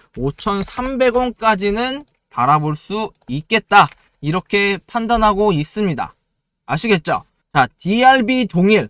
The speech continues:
앞으로 좋은 흐름 기대해 보겠고요. 알려드린 가격, 이 가격 여러분들 참고하셔서 잘 대응하시길 바랄게요. 마지막으로 제가 여러분들한테 보너스 종목으로 급등 예상주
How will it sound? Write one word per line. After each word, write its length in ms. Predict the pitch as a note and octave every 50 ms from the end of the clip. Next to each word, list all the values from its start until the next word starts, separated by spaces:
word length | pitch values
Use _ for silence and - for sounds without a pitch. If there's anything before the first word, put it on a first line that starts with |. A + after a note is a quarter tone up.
| _
앞으로 680 | - G#2+ A#2+ C#3 - - A#3+ A#3 F#3+ E3+ F#3 C#3+ G2+ - _
좋은 340 | _ - D3 E3 F#3 G3 G3
흐름 320 | F#3 G3 B3 A#3+ A#3+ A3 G3
기대해 500 | - - - D3 C#3 E3+ E3+ E3+ E3+ E3+
보겠고요. 680 | D3+ - D3+ D#3 G3 B3 A#3 - - G#3 F#3+ - - - _ _ _ _
알려드린 760 | - G#2 B2+ D3+ F3+ G#3 A3+ A#3+ A#3+ G#3 A3+ A3+ A3 A3 G#3+ -
가격, 440 | - - C#3+ C#3+ D3 D3 C3 G#2 - _ _ _ _ _
이 160 | - C#3 D3+ C#3
가격 480 | - - C3+ C3+ C#3 E3 F3 F3+ D#3+
여러분들 480 | C3 B2 C3 C#3 C#3 C#3 C#3 C3+ C#3 C3+
참고하셔서 840 | - - - A3+ A#3 A#3 A3+ A#3 G3+ F3 F3 D#3 E3 G3+ F3+ B2+ - _
잘 300 | - - C#3+ C#3 C#3+ C#3
대응하시길 680 | - C3+ C#3 D#3+ F3+ F#3+ F#3+ F#3+ - F#3 F3 E3 C3+
바랄게요. 760 | - C3+ C#3 D3+ D#3 - - D3+ C#3 B2+ A2+ B2 D#3+ G3+ A#3 - _ _ _ _ _ _ _ _ _ _ _ _ _ _ _
마지막으로 640 | - A#2 C#3+ D#3 A3+ B3+ C4 B3+ G#3+ A3 A3+ G#3 D3+
제가 320 | - - D#3 E3 F#3+ F3+
여러분들한테 880 | C#3+ B2 C3+ F3 A3 B3 A#3+ A#3+ A#3+ A#3 A3 G#3+ F#3+ F3+ D#3+ G#3+ F#3 B2 G#2+ _
보너스 480 | - G#3 A#3+ B3+ B3+ B3+ A#3+ - A#3+ A3+
종목으로 540 | G3 G#3+ G3+ G3 G3 F#3+ D#3+ D#3 D#3+ E3 C#3
급등 500 | - - C#3+ - _ - F#3 F3+ D#3 A#2+
예상주 640 | A#2 A#2+ C#3 D#3 A3+ A3+ A#3+ A#3 G3 G3 E3 - -